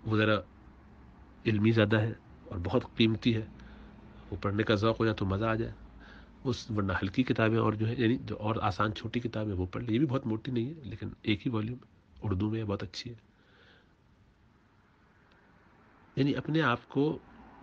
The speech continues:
जिस तरफ मैलान हो उस तरफ डाल ले, थोड़ा बहुत फ़िक्र कर ले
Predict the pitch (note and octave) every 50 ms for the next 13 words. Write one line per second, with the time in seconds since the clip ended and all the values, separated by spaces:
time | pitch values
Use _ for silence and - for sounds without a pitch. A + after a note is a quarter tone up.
0 | A#2 A2 A2 - D3 - - - - D#3+ E3 C#3+ - - G#2+ G#2+ A2+ A2 A2 A2
1 | A#2+ B2+ B2+ A2 F#2 G2+ F#2 F2 E2+ - - - - - - - - - - -
2 | - - - C#3 A2+ - - A#2 G#2+ G#2 G2 G2 G#2 C3+ D#3 E3 E3+ - D#3 D3+
3 | C#3+ C3+ C#3 B2+ D#3 - - - - - - - - - - - - - - -
4 | - - - - - - - - - - - - G#2+ G#2 - A2 A#2 B2+